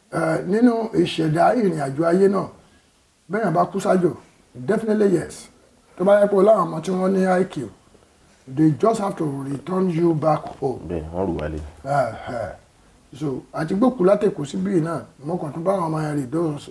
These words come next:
Speaker 1: eh, eh, expedition wọn ni. Pé ńgbà tá a bá máa dàgbàdàgbà kó bọ́ sí tòsí ni pé, okay, inú ọgbà wọn ni, ó yá, ẹ jẹ́ ká rí wọn mọ́bẹ̀.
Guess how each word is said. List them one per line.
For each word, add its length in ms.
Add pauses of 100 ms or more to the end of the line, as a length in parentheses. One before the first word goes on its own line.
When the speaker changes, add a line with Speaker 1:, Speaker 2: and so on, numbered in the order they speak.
Speaker 1:
eh, 500
eh, 1200
expedition 540
wọn 200
ni. 60 (420)
Pé 80
ńgbà 180
tá 60
a 40
bá 100
máa 160
dàgbàdàgbà 640
kó 80
bọ́ 180
sí 140
tòsí 300 (920)
ni 140
pé, 120
okay, 280
inú 160
ọgbà 240
wọn 200
ni, 60
ó 80
yá, 180
ẹ 40
jẹ́ 140
ká 320
rí 80
wọn 160
mọ́bẹ̀. 260